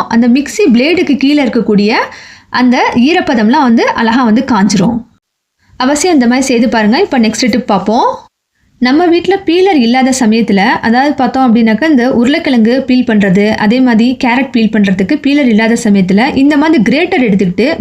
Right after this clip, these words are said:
மேலாக இந்த தோலை மட்டும் அழகா சீவி எடுத்துக்கலாம். உருளைக்கிழங்கு மட்டும் இல்லாம கேரட் அதை கூட இதுல வந்து நம்ம சீச்சு எடுத்துக்கலாம்.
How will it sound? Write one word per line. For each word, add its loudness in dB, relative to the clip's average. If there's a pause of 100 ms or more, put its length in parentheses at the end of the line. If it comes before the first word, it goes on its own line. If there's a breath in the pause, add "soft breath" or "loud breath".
மேலாக 0
இந்த 2
தோலை 2
மட்டும் 0
அழகா 0 (100)
சீவி 2
எடுத்துக்கலாம். 0 (840 soft breath)
உருளைக்கிழங்கு 0
மட்டும் -2
இல்லாம 0 (100)
கேரட் -2
அதை 0
கூட 0
இதுல 0
வந்து 2
நம்ம 0
சீச்சு 0
எடுத்துக்கலாம். 0